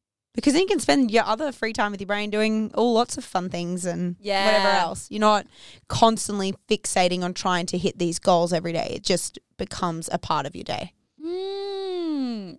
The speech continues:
Speaker 2: so
Speaker 1: Mm.
Speaker 2: true. Okay, so I'd love to talk about building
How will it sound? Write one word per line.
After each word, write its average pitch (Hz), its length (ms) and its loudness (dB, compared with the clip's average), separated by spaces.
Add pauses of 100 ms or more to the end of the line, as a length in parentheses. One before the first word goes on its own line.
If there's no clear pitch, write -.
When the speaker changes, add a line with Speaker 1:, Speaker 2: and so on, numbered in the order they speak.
Speaker 2:
so - 220 -18
Speaker 1:
Mm. 403 120 -20
Speaker 2:
true. 214 680 -6 (580)
Okay, 311 460 0
so - 240 0
I'd 254 260 2
love 403 140 -6
to - 100 -12
talk 508 140 -4
about 370 260 0
building 214 400 0